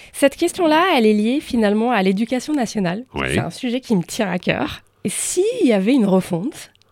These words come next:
Speaker 1: et si vous pouviez, vous, y contribuer, quel enseignement vous aimeriez qu'il soit transmis à nos jeunes ?
Speaker 2: Alors, il y a une première ch-,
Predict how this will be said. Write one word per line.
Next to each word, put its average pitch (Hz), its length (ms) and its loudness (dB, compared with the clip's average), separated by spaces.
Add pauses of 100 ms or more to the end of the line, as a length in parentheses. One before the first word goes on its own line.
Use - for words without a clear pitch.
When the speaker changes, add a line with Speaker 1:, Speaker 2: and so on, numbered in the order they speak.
(160)
Speaker 1:
et - 60 0
si - 280 -6
vous 294 100 0
pouviez, 240 380 -2
vous, 226 220 -2
y 262 120 2
contribuer, 185 760 -2 (440)
quel 359 180 2
enseignement 262 540 4
vous 277 180 2
aimeriez 220 680 2 (100)
qu'il 226 100 -8
soit - 180 -8
transmis 262 520 -4
à 208 60 0
nos 185 160 2
jeunes ? 180 340 -4 (640)
Speaker 2:
Alors, 98 240 -2 (140)
il 165 100 -6
y 117 60 4
a 131 40 6
une 139 80 0
première 123 220 -4
ch-, - 120 -16